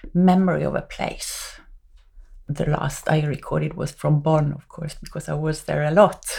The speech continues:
<laughs> But I do some small, and it, m-, less and less, so I get more and more, in a way, calculated in what I want to keep and what I, because it's also getting masses of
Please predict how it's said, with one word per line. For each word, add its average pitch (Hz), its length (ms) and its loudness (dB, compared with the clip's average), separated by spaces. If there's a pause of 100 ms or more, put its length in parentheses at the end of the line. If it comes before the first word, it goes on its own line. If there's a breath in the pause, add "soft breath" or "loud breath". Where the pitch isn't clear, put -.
<laughs> - 40 -8 (840 loud breath)
But 175 120 4
I 190 100 8
do 190 220 4
some 175 180 4
small, 170 460 2
and 170 120 2
it, 180 200 -4
m-, 190 200 0
less 226 420 2
and 180 140 0
less, 170 260 -2
so 180 100 2
I 175 100 4
get 185 240 -2
more 202 300 2
and 170 140 4
more, 165 300 2 (760 soft breath)
in 165 160 2
a 160 80 4
way, 156 480 0 (2250 loud breath)
calculated 160 1000 -2 (260)
in 156 160 -2
what 165 240 -4
I 165 80 0
want 156 460 0 (100)
to - 260 -6 (180)
keep - 440 0
and 139 180 0
what 139 220 -4
I, - 60 -4
because - 440 0
it's - 140 -8
also 147 240 -2
getting 147 500 -4
masses - 500 -4
of - 160 -8